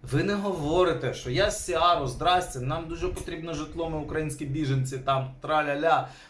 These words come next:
пожалуйста, помогіть. Оце ні, ні в якому разі. Ви, е, починаєте свою розмову так, якби її починав іспанець, який би орендував цю квартиру.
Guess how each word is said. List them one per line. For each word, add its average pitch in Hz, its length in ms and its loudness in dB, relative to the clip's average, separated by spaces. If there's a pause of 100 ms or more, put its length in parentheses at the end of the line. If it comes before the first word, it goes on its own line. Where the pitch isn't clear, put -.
пожалуйста, 147 560 4
помогіть. 147 840 2 (540)
Оце 113 320 -6
ні, 147 540 0 (100)
ні 107 100 -10
в 101 40 -12
якому 131 420 -4
разі. - 360 -8 (1000)
Ви, 185 380 2 (380)
е, 117 220 -4
починаєте 180 560 -6
свою 165 360 -6
розмову 190 680 -2 (580)
так, 196 280 2
якби 151 300 0
її 165 180 -4
починав 156 500 -4
іспанець, 180 760 -4 (300)
який 131 360 0
би 139 380 2 (480)
орендував 127 560 0
цю 127 160 -10
квартиру. - 380 -16